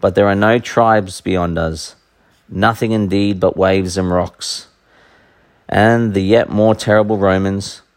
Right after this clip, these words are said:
from whose oppression escape and vainly sought by obedience and submission, robbers of the world,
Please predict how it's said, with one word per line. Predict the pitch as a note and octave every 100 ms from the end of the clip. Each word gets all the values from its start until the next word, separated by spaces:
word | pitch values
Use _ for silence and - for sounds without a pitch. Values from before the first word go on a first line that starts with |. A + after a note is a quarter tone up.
| _ _
from | - F#2+
whose | F#2+ A2+ G#2+
oppression | F#2+ - G#2 - G#2+
escape | G2 - - G2+ G#2
and | F#2 E2
vainly | F#2+ G#2 G#2
sought | F#2 - G2 F#2
by | F#2+ F2+
obedience | F2 F2+ G2 G2+ G2 -
and | F#2
submission, | F2+ F2+ F2 F2+ F#2+ G2 _ _ _ _ _ _ _ _ - _ -
robbers | - G2 A2 F#2+ D#2+
of | E2+
the | D#2+
world, | E2 E2 E2+ E2